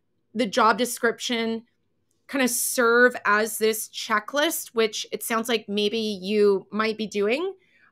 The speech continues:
Um, but I don't think you necessarily need to be starting from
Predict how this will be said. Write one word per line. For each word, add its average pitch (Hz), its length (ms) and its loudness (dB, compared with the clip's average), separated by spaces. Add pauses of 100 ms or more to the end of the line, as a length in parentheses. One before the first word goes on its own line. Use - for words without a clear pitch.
(120)
Um, 240 640 6 (1000)
but 277 100 2
I 285 80 4
don't 294 240 0
think 311 200 -4
you 269 80 -4
necessarily 240 680 2
need 214 220 -2
to - 60 -14
be 220 120 -4
starting 214 560 2
from 196 560 2